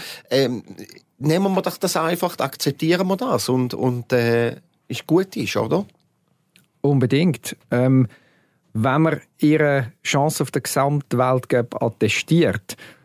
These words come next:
Speaker 2: um eine Michaela Schifrin und eine Petra Vlhova zu besiegen, dann muss sie ja mehr als den Riesenslalom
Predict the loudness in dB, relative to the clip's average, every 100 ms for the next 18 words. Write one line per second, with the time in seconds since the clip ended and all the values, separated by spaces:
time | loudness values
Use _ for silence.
0 | _ _ 0 2 4 4 2 0 0 2
1 | 2 2 0 0 0 2 2 0 0 0
2 | 2 2 4 4 4 2 0 -4 -8 -6
3 | -4 0 2 2 2 4 2 2 2 4
4 | 4 4 2 0 0 0 2 2 2 4
5 | 2 2